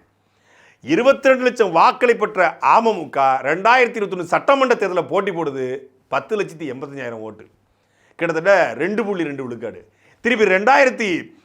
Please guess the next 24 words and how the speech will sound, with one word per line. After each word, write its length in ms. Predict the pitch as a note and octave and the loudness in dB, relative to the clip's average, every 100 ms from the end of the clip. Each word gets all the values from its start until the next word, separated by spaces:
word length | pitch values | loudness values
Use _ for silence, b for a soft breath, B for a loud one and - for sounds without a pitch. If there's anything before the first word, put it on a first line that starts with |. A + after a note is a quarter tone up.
| b | b
இருபத்தி 380 | D#3 A3 C4 A3 | -2 2 2 4
நாலு 220 | A#3 G#3 | 2 2
நாடாளுமன்ற 500 | E3+ F#3+ G#3+ G#3 F3+ | 2 2 2 0 -4
தேர்தலில் 360 | E3 G3 D#3+ C#3 | -4 -4 -4 -2
எந்த 480 | F3+ A#3 B3+ C4 | -2 0 0 2
பாஜக 640 | B3+ A3 G#3 G3 F#3+ E3+ - A#2+ D3 F3+ F3+ - b b b _ G2+ | 2 4 4 6 2 2 0 2 6 6 4 0 b b b _ -10
ஜெயலலிதாவுடைய, 840 | G#2+ F3+ A#3+ B3+ B3 B3+ B3 A3+ G3+ B2 - _ _ _ _ _ _ | 0 4 4 4 6 6 6 4 2 0 -10 _ _ _ _ _ _
அஹ், 640 | C3 C#3+ C#3 C3+ B2 A#2 | 0 2 2 0 -2 -6
மரணத்திற்கு 600 | G#2+ C#3 A3 B3+ G#3+ G3 F#3 | -2 2 4 2 0 -2 0
பிறகு 240 | F3 F#3+ | 2 4
அதிமுகவை 800 | G#3+ F#3 C4+ C4 A#3 G#3 G#3 G3+ D#3 | 4 6 4 2 -2 2 2 4 2
அந்தல 420 | E3 G#3+ A3+ B3 A#3 | 2 0 2 2 2
சந்தலையா 480 | A3+ G#3+ G#3+ G3+ D#3+ | 0 2 4 4 4
உடைச்சி, 640 | C3+ C#3 C3+ E3+ A3+ D#4+ _ _ _ _ _ _ - | 0 -4 -6 -8 -10 -12 _ _ _ _ _ _ -2
சசிகலாவுடைய 720 | F3 - C4 C4 C4+ B3+ A#3 G#3+ - | -2 -2 0 4 6 6 4 2 0
கைதுக்கு 560 | E3 A#3 B3+ A#3+ A3+ | -2 0 0 -2 -2
காரணமாக 640 | - F3+ A3+ A#3 A3 G3 | 2 4 4 4 4 2
இருந்ததோ, 240 | F3 F3 G#3+ | 0 0 0
அந்த 240 | - F3+ A3+ | 0 0 2
பாஜக 500 | F3+ G#3+ A#3+ B3 A#3 | 4 4 4 2 0
கூடயே 420 | F#3 F3 F3 E3+ | 0 -2 -4 -4
திருப்பி 280 | G#3 G#3+ G3 | -6 -6 -6
கூட்டணி 260 | E3+ D#3+ | -8 -8
வைக்கிறாரு. 320 | D3+ A#2 G2+ | -8 -10 -14